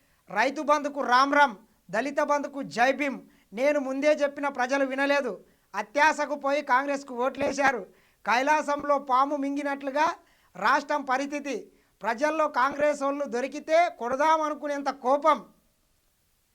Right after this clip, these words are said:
కాంగ్రెస్ వాళ్ళు దొరికితే కాదు కల్వకుంట్ల చంద్రశేఖరరావు, ఫామ్ హౌస్కి వెళ్ళి నువ్వు బయటికి రా.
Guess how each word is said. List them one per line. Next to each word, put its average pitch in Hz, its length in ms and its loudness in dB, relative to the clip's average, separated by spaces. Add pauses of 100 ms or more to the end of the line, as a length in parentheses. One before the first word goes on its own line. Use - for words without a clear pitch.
(440)
కాంగ్రెస్ 311 420 4
వాళ్ళు 302 140 0
దొరికితే 277 400 -2
కాదు 269 140 -4
కల్వకుంట్ల 262 580 -6
చంద్రశేఖరరావు, 247 800 -2 (300)
ఫామ్ 277 260 4
హౌస్కి 302 320 0
వెళ్ళి 285 140 -2
నువ్వు 254 140 -6
బయటికి 240 340 -2
రా. 247 160 4